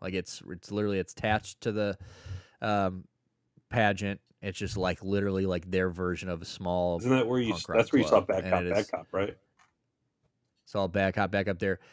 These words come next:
Speaker 1: It's so cool. You walk in, they got, and, and I always, they, now they've got the cans of C B D seltzer, so I always grab one of those when I walk in there,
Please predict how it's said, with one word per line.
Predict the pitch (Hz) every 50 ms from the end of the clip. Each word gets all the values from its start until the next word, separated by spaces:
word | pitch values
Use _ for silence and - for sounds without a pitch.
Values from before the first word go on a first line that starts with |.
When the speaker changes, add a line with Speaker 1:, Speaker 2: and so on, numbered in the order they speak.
| - - _
Speaker 1:
It's | - - -
so | - 113 101
cool. | - - 123 113 110
You | 107 104
walk | 98 98 98 - -
in, | 101 98 95 92
they | 92
got, | 87 92 90 92 -
and, | - 107 104 101
and | - - 101 95
I | 95 95
always, | 95 98 98 85 -
they, | - 101 101 95
now | - 98 98 98 101 101
they've | - 98 101 95 92 -
got | - 98 95 92 -
the | 95 92 90 85 85 82 78 65 - - -
cans | - - 110 101 98 98 98 90
of | 101 92 87 85 - - - _ _ _ _
C | - - - 120 107 104
B | 101 98
D | 92 95 98
seltzer, | 104 - - 104 95 101 107 - - 110 104 104 101
so | - - 95
I | 87 90 92
always | 92 95 85
grab | - - 92 92 95 92
one | 95 92
of | 90
those | 90 90 95 95 92
when | 107 95
I | 95
walk | 92 98 95 95 92 -
in | 101 95 92
there, | 95 95 95 92 90